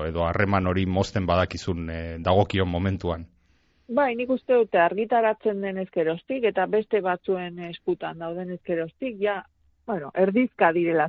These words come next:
Speaker 2: zureak, nolait
Speaker 1: Hmm.
Speaker 2: esateko. Bai.
Speaker 1: Hmm. Bada beste poema batean, "Nora joan nire bila", eh, esaten duzu oso, oso apaldi ederra dauka, ez? "Ez daudenak eta joan direnak aletuz osatzen ditugu poemak, helburu bakar batekin,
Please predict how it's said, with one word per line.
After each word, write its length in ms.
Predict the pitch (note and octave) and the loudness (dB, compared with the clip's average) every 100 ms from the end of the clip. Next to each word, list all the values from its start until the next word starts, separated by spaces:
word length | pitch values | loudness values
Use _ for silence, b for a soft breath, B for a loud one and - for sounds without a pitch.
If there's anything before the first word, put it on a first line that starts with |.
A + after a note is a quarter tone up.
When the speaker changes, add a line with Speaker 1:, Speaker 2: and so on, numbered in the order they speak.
| - | -2
Speaker 2:
zureak, 300 | E3 D3 C#3+ | -4 -2 -4
nolait 320 | D3 E3 D#3+ | -4 -4 -2
Speaker 1:
Hmm. 120 | E3 | -2
Speaker 2:
esateko. 460 | E3+ D#3 D#3 D3+ D3 _ _ _ _ _ _ | -2 -6 -6 -6 -6 _ _ _ _ _ _
Bai. 260 | F#3+ F3+ D3+ _ _ _ - | -8 -6 -8 _ _ _ -10
Speaker 1:
Hmm. 280 | F#2 E2 - B B B B B B B - | -8 -10 -16 B B B B B B B 2
Bada 260 | G#2+ A2+ | 6 8
beste 400 | A2 - A2+ G#2+ | 6 4 2 4
poema 280 | - G2+ G#2 | 2 2 2
batean, 360 | F2+ F#2 G#2 F#2 | 2 2 0 2
"Nora 160 | G2 G2 | 2 2
joan 300 | F#2 G2 G2 | 4 2 2
nire 260 | F#2 F2 E2+ | 0 0 -2
bila", 520 | F2+ F#2+ F2 G#2 F3 _ D#4 | -2 -2 -2 -2 -6 _ -16
eh, 420 | F2 - E2+ - | -14 -12 -16 -18
esaten 380 | F2+ - E2+ E2+ | -14 -10 -8 -8
duzu 240 | D#2+ - E2 | -8 -8 -10
oso, 240 | - F2 D#2+ D#2+ D#2 D#2 - - | -8 -8 -6 -6 -6 -8 -12 -14
oso 180 | - | -12
apaldi 400 | D#2+ E2+ E2 F2 | -10 -8 -4 -2
ederra 280 | E2+ F#2 F#2+ | 0 0 0
dauka, 340 | E2 D#2+ F#2 F#2 | 0 0 -2 -2
ez? 160 | - - | -4 -8
"Ez 160 | - | -4
daudenak 480 | - G2 G2+ A2 G#2 | 0 2 2 2 2
eta 200 | F#2+ F#2 | 2 0
joan 340 | F2+ G#2 G#2 | 2 2 4
direnak 480 | G2+ G#2 G2+ - - - | 2 0 0 0 -4 -4
aletuz 680 | G2 G2 - G2+ - - - | 0 0 0 -2 -6 -12 -12
osatzen 440 | G2+ G#2 - G2 | -4 -2 -2 -2
ditugu 480 | F2+ G2+ F#2 E2+ D2+ | -2 -2 0 0 -2
poemak, 460 | - F#2 F2 G#2+ - - - | 0 0 0 -4 -8 -14 -6
helburu 400 | G2+ F#2+ G2 F2+ | -2 2 2 2
bakar 380 | E2+ A2 F#2+ | 2 2 0
batekin, 500 | E2+ D#2+ F2+ F2 - | 0 -4 -4 -4 -6